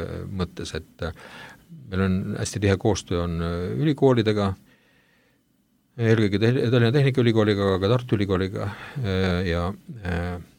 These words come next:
Tallinna Ülikooliga võib-olla natuke vähem, et, äh, meil on tudengistatelliidi sponsor näiteks ja, ja meil on olnud, ähm, äh, magistriõppe,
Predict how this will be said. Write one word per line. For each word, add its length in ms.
Tallinna 260
Ülikooliga 320
võib-olla 300
natuke 280
vähem, 280
et, 340
äh, 140
meil 160
on 160
tudengistatelliidi 1040
sponsor 520
näiteks 540
ja, 440
ja 320
meil 160
on 340
olnud, 640
ähm, 640
äh, 320
magistriõppe, 1040